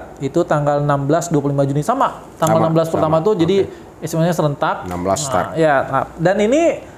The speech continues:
Speaker 1: anak yang milih S M A nggak bisa pilih ke S M K. Yang udah S M K nggak pilih ke S M A. Jadi nggak ada, nggak, nggak
Speaker 2: Oh.
Speaker 1: mau, kita
Speaker 2: Oh,
Speaker 1: tidak
Speaker 2: oh,
Speaker 1: mau
Speaker 2: oh, oh.
Speaker 1: seperti dianaktirikan, Pak.
Speaker 2: Mm-mm.
Speaker 1: Tersinggung dengan S M K.
Speaker 2: Oh, begitu.
Speaker 1: Kalau dulu kan
Speaker 2: Mentang-mentang tidak lulus S M A, diambil S M K.
Speaker 1: Ah, iya, kalau nggak lulus S M A, dimasuk S M K. Ah,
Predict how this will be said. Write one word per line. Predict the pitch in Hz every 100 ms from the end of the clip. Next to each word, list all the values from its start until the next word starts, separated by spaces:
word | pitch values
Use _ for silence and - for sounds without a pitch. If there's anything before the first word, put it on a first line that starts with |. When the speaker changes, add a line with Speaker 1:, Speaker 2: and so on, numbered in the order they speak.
| - -
Speaker 1:
anak | 170 190 180
yang | 190
milih | 196 190 202
S | 165
M | 185
A | 294
nggak | 226 156
bisa |
pilih | 151 151
ke | 147
S | 240
M |
K. | 285 240 240 247
Yang | 165 180
udah | 175
S | 160
M | 170
K |
nggak | 262 202
pilih | 170
ke |
S | 175
M | 226
A. |
Jadi | 190 240
nggak | 202
ada, | 202 202 196 185 -
nggak, | 185 185 131
nggak | 143
Speaker 2:
Oh. | 160
Speaker 1:
mau, | - - - 202 - 175 170 170 160
kita | - 254
Speaker 2:
Oh, | 240
Speaker 1:
tidak | 208
Speaker 2:
oh, | 202
Speaker 1:
mau | 190 196
Speaker 2:
oh, | 202
oh. | 196
Speaker 1:
seperti | 196 202 190 190 202
dianaktirikan, | 170 175 170 180 180 165
Pak. | 135 120 - -
Speaker 2:
Mm-mm. | 110 95 101
Speaker 1:
Tersinggung | 143 185 196
dengan | 170 156
S | 143
M | 139
K. | 131 120 123 - - - - 135
Speaker 2:
Oh, | 123 113 113 110
begitu. | 110 107 101 98
Speaker 1:
Kalau | 147
dulu | 151
kan | 160 139
Speaker 2:
Mentang-mentang | - 143 135
tidak | 139
lulus | 143 143
S | 151
M | 156
A, |
diambil | 170 156 190
S | 180
M | 165
K. | 117 87 -
Speaker 1:
Ah, | 160 196 202 202
iya, | 196 190
kalau | 175 180
nggak | 185
lulus | 185
S | 180
M | 196
A, | 262
dimasuk | 214 208 226
S |
M | 226 202
K. |
Ah, | 180 151 147